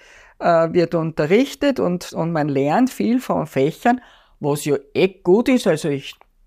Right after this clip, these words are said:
das kann man diskutieren dort und da, aber das will ich jetzt nicht da angre-, angreifen. Aber es ist gleichzeitig erwünscht, auch vom Staat,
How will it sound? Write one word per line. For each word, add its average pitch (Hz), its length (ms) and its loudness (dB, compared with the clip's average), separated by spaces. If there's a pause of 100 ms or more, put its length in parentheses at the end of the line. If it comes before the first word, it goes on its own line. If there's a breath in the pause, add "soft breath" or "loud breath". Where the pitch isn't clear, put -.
(500)
das - 160 -20
kann 123 180 -4
man 135 120 -4
diskutieren 185 720 0
dort 165 320 0
und 170 200 -2
da, 160 320 0 (340 loud breath)
aber 131 320 0
das 135 220 -4
will 139 160 -2
ich 147 120 -6
jetzt 127 280 -4
nicht 139 340 -8
da 104 200 0 (100)
angre-, 127 1000 -8
angreifen. 165 920 -2 (800 loud breath)
Aber 170 580 0
es 160 160 -2
ist - 300 -8
gleichzeitig 127 1040 -2
erwünscht, 135 760 -4
auch - 180 -4
vom 127 220 -4
Staat, - 1000 -6